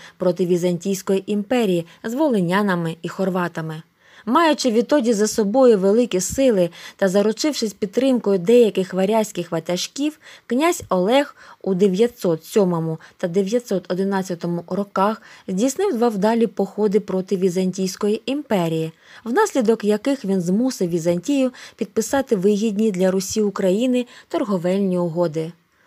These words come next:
Так примножилася слава, могутність і багатство Києва та його володарів. Із повісті минулих літ про угоду князя Олега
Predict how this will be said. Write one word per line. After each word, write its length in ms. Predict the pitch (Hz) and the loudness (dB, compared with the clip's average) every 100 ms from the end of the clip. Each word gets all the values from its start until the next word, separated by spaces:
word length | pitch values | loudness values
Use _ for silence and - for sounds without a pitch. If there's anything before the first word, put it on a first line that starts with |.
| _ | _
Так 180 | - 427 | -6 -4
примножилася 840 | - 190 170 170 196 190 175 170 | -2 0 0 -2 -2 0 -2 -2
слава, 520 | 165 - 233 208 170 165 | -8 -4 -2 0 -2 -6
могутність 720 | 170 170 170 247 247 208 202 - - - | -6 -4 -2 -2 0 -2 -4 -14 -20 -10
і 80 | 170 | -6
багатство 540 | 160 160 180 208 185 | -2 -2 -2 -4 -4
Києва 520 | 175 247 226 175 160 160 _ _ | -2 2 2 2 -2 -6 _ _
та 100 | - | -4
його 280 | 269 180 190 | 0 0 0
володарів. 720 | 160 160 170 156 156 156 - _ _ - - _ _ _ _ _ _ _ _ _ | -2 -2 -2 -4 -6 -8 -12 _ _ -20 -20 _ _ _ _ _ _ _ _ _
Із 180 | 208 254 | -4 0
повісті 480 | - 480 403 - 285 | 6 6 6 2 0
минулих 680 | 254 247 247 285 294 294 | 2 2 0 0 -2 -4
літ 280 | 202 185 180 | -4 -2 -4
про 180 | - 180 | -2 0
угоду 380 | 175 170 170 165 | 2 2 -2 -2
князя 480 | 165 175 170 165 156 | -4 -4 -4 -2 -4
Олега 500 | 156 160 208 277 | -2 -2 -2 -4